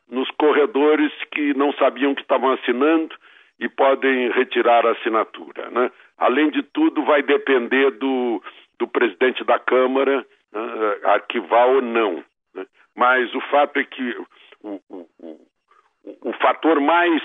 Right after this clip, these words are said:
eh, mais pesado nisso aí é retirada de assinatura e não chegar a assinatura suficiente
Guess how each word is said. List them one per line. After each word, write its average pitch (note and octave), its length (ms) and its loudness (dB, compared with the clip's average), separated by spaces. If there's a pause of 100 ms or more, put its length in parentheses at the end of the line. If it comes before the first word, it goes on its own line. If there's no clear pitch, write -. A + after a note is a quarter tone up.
(140)
eh, B2 200 0
mais C3+ 340 0 (1000)
pesado D3+ 680 2
nisso C3 320 -2
aí C3 180 2
é C#3 60 2
retirada D3+ 760 0
de B2 140 -2
assinatura C3 760 -4
e C3 40 2
não B2+ 180 -4
chegar A#2 320 0
a A2+ 40 2
assinatura G#2+ 540 -6
suficiente - 720 -6